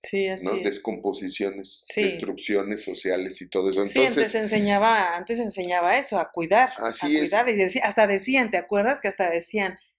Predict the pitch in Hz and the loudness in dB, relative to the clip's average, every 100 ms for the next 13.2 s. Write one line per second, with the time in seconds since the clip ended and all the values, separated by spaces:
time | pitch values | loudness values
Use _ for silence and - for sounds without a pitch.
0 | _ - 220 294 302 190 196 196 185 180 | _ 0 4 6 4 2 -2 0 0 2
1 | 175 - 220 226 247 240 233 233 208 190 | -2 -4 -2 2 2 2 0 0 -2 -6
2 | 175 - 208 214 110 110 139 151 202 151 | -6 0 2 2 4 4 4 4 4 4
3 | 175 185 196 196 175 165 214 240 247 214 | 4 4 4 4 4 4 4 4 2 0
4 | 190 180 - - - _ - - 170 214 | -2 -4 -10 -20 -20 _ -12 -12 0 4
5 | 254 - - 165 175 180 170 143 117 - | 4 2 2 4 6 4 4 4 0 4
6 | 139 127 127 123 127 127 117 107 98 - | 4 4 2 4 4 6 4 -2 -4 0
7 | 135 156 - 95 - 92 90 120 117 - | 0 0 -2 -2 0 -2 0 2 2 0
8 | 95 85 78 78 - _ - - 170 180 | -4 -2 -2 -4 -12 _ -10 -6 -6 -8
9 | _ _ _ _ _ - 170 - - - | _ _ _ _ _ -12 -10 -10 -12 -10
10 | 87 90 - 110 101 - 139 139 131 127 | -8 -6 -2 2 2 2 0 0 0 -2
11 | - 120 120 110 101 - 131 123 117 113 | -2 -2 0 -2 -2 0 0 -2 -6 -8
12 | - 113 - 98 92 117 107 82 - - | -6 -6 -4 -2 0 0 -2 -10 -12 -8
13 | 98 110 | -4 -6